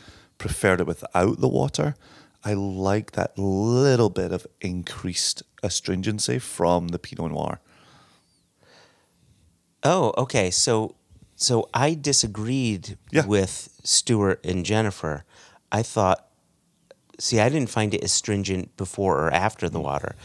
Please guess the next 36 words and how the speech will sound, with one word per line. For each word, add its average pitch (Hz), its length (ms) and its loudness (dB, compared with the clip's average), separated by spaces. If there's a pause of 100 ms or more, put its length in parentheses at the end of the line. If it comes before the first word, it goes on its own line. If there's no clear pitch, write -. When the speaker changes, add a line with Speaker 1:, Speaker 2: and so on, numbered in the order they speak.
(360)
Speaker 2:
I 104 60 0
just 107 200 -4
found 92 200 0
that 87 160 -4
the, 87 240 0
the 95 100 0
water 90 540 2 (520)
increased - 960 0 (120)
a, 92 100 0 (300)
a, 90 100 0 (300)
a 101 100 0 (180)
bitterness 101 640 2
to 80 280 -2
it. 55 240 -4
Speaker 1:
Mm. 117 160 -8 (2000)
Speaker 2:
So - 160 -2
maybe 123 220 4
we're 101 180 4
just 87 260 0
in 92 80 0
the 87 140 0
end 82 180 -2
really 85 240 -2
saying 80 420 -2 (120)
a, - 160 -6
a 80 40 -4
couple - 300 -6
of 73 60 -2
different 73 300 -8
things 76 260 -6
here, 67 320 -6
but 73 220 -6 (680)
Speaker 1:
Yeah, 90 140 2
cracking 120 360 0
dram 104 200 4
though. 90 140 0